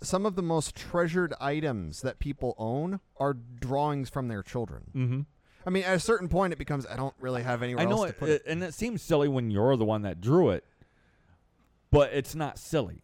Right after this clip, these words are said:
Speaker 2: It's not silly to the one that has it, and maybe to your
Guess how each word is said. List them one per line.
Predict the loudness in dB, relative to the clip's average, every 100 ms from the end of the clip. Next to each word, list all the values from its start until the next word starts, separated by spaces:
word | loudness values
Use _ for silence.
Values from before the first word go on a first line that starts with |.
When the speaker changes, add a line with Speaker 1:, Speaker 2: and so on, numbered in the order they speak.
| _ -8
Speaker 2:
It's | -6 -4
not | -6 -6
silly | -6 -2 -2
to | -4
the | -6
one | -4 -4
that | -6
has | -4 -2 -2
it, | -6 -6
and | -6 -4 -6 -8 -12 -10
maybe | -4 -2 -2 -4
to | -6 -4
your | 2 4 4 4 2 0